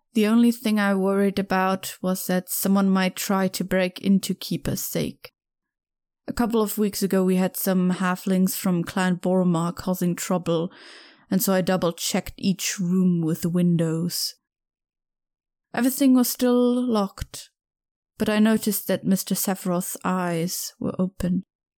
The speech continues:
That was a bit strange. Normally, clothing a patient's eyes is one of the first things I do. I felt for his pulse again. He was definitely still very dead.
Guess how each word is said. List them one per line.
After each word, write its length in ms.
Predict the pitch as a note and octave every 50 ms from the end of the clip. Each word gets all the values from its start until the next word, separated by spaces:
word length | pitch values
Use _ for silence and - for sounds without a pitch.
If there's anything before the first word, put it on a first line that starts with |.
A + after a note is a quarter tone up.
| _ _ _ _ _ _ _ _ _ _ _ -
That 120 | G#3+ G#3
was 220 | A3 G#3+ G3+ - F#3+
a 40 |
bit 220 | F3 F#3 F3+ - -
strange. 840 | - - - - F#3 F3+ F3+ F3+ F3+ F#3 G3+ - - - - - _ _ _ _ _ _ _ _ _ _ _ _ _ _ _ _ _ _ _ _ -
Normally, 380 | G3 G#3 G#3 G#3 G#3 G#3 G3+
clothing 500 | G3 - - A3 G#3+ G#3+ A3 G3+ G3+ G3+
a 60 | F#3+
patient's 520 | G3 - G#3 G3 G3 - - G3 F#3+ - - -
eyes 340 | F#3 F3+ F3+ F3+ F#3 F#3 -
is 160 | F#3+ - -
one 140 | F#3 F3+ F3+
of 140 | F3 - -
the 80 | F3
first 320 | - - - F#3 F#3+ - -
things 440 | - - - G#3 G3 G3 F#3+ -
I 120 | - F3 F3+
do. 400 | F3 - G3 G3 F3 D#3+ F3 - _ _ _ _ _ _ _ _ _ _ _ _ _ _ _ _ _ _ _ -
I 60 | -
felt 260 | F#3+ - A3 A3 G#3+ -
for 220 | - - A3 G#3
his 140 | G#3 - -
pulse 440 | - - - A#3+ A3+ F#3+ - - F#3
again. 400 | F3+ - F3 - - F3+ G#3 - _ _ _ _ _ _ _ _ _ _ _ _ _
He 100 | - F#3+
was 200 | E3+ F3 F3+ -
definitely 500 | - F#3 E3+ - F#3+ F#3 F3+ - F#3 F3+
still 340 | - - - F3+ F3 E3+ E3+
very 400 | F3 F3 F3+ E3+ F3 F3+ F3+ F3
dead. 420 | - - E3 C#3 B2+ - -